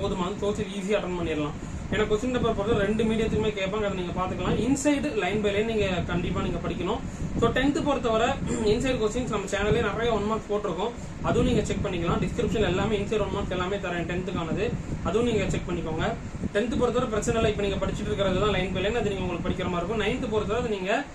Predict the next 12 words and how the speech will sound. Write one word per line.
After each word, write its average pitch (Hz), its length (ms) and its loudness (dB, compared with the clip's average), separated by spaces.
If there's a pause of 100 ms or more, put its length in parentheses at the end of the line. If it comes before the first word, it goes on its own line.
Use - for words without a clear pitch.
(360)
கவர் 208 260 2
பண்ணிக்கோங்க. 156 420 -2 (380)
ஓகேவா? 175 320 0
சிலபஸ் 208 340 2
எல்லாம் 196 200 2
ஓகே, 196 180 -2 (320)
கிளியர் 202 200 4
ஆயிடுச்சா? 190 260 0
சிலபஸ் 202 340 0
ஓகே, 208 220 0 (440)
எப்படி 226 240 0
படிக்கணுன்றது 240 500 4